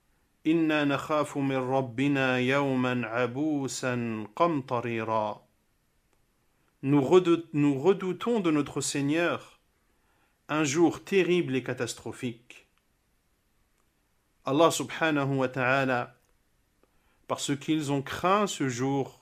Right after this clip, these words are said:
de leur vivant et parce qu'ils ont œuvré pour se préparer à celui-ci, Allah Azza wa Jal les récompensera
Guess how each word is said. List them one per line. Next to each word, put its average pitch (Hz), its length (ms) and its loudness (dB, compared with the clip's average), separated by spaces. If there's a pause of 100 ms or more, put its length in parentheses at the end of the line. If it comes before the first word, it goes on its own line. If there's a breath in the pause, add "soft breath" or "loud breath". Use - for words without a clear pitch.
de 127 140 0
leur 127 180 4
vivant 123 540 -2 (1040)
et 120 80 -6
parce 139 320 -2
qu'ils 160 380 -2
ont 156 180 0
œuvré 180 480 4
pour 170 220 -8
se - 100 -4
préparer 151 560 0
à 143 80 -2
celui-ci, 127 720 -6 (1200)
Allah 147 280 4
Azza 143 240 2
wa 135 140 2
Jal 139 240 0
les 135 80 2
récompensera 131 920 -4